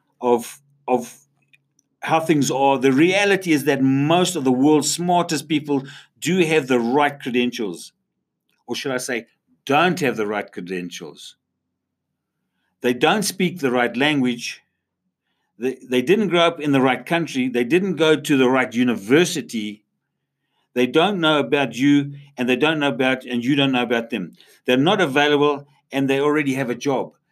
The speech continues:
These are some of the best people, the most bright people that could be utilized in your job allocation. And that's where they can get reached, and you can reach them through technical platforms.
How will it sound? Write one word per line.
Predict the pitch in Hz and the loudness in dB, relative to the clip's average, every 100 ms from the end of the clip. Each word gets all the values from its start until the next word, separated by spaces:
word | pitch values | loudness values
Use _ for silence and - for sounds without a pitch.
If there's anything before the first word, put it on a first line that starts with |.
| _ 131 | _ -2
These | 185 | 0
are | 190 | 0
some | 190 190 | 0 -2
of | 147 | -2
the | |
best | 135 - 165 190 190 | -2 2 2 2 -2
people, | 180 147 | -6 -2
the | 139 | -2
most | 131 - | -2 -2
bright | 135 156 - | -2 -2 -4
people | 143 139 135 127 127 _ _ | -10 -4 -2 -2 -4 _ _
that | 127 127 | -8 -6
could | 139 117 | -6 -6
be | 120 107 | -6 -6
utilized | 139 127 170 185 185 139 127 - | -4 0 2 4 4 4 2 0
in | 131 131 127 | 0 0 2
your | 120 139 147 | 4 6 6
job | 139 127 120 | 4 0 0
allocation. | 120 110 110 110 104 92 - - | -4 -2 -4 -6 -8 -12 -18 -8
And | 123 | -2
that's | 160 180 156 | 0 -2 2
where | 156 151 135 | 6 6 6
they | 131 | 2
can | 127 123 | 0 0
get | 120 120 | 2 0
reached, | 113 147 170 - - _ | 0 0 0 -4 -12 _
and | - 131 | 2 2
you | |
can | 131 123 | 4 4
reach | 139 151 | 4 2
them | 139 | 0
through | 127 - 131 123 | 0 4 6 6
technical | 143 147 143 135 | 2 -2 -2 -4
platforms. | 156 - 147 147 139 117 90 - | -6 -4 -6 -4 -2 -2 -2 -10